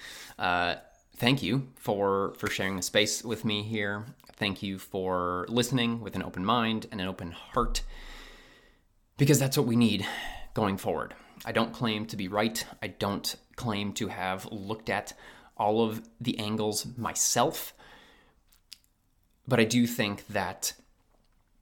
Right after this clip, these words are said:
I am sharing from a place that is of relative groundedness, and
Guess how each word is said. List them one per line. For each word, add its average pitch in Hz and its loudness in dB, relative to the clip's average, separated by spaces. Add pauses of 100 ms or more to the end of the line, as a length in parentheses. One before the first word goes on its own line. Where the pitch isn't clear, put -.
(1300)
I 95 0 (480)
am 95 -4
sharing 117 2
from 107 -4
a 95 -2
place 92 -2
that - -2
is 90 -4 (160)
of 110 -2
relative 113 4
groundedness, 90 -2 (600)
and 87 0